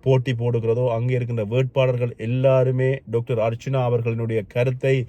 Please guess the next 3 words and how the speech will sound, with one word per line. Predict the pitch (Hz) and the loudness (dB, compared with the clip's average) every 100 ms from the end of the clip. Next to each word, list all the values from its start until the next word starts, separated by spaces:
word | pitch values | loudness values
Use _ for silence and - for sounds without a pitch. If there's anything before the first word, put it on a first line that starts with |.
| - - - | -10 -20 2
அஹ், | 110 110 | 6 6
முற்றுமுழுதாக | 127 127 151 139 135 135 131 120 | 4 2 2 4 6 6 6 4
ஏற்றுக்கொண்டுதான், | 123 139 131 139 131 127 123 123 127 | 4 2 2 -2 0 0 2 2 2